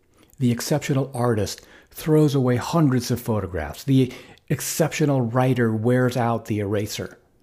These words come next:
The exceptional investor puts money into losing ventures. If every risk you take pays off,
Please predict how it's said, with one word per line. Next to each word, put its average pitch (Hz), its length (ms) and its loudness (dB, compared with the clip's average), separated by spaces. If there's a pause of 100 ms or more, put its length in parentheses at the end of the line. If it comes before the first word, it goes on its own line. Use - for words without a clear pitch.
(420)
The 123 100 0
exceptional 135 580 0
investor 117 640 0
puts - 300 -4
money 127 480 4
into 113 180 -2
losing 110 560 0
ventures. - 640 -6 (1040)
If - 260 -2
every 160 340 6
risk 123 560 2
you 120 140 2
take 110 380 -6
pays 113 280 -2
off, 78 400 -8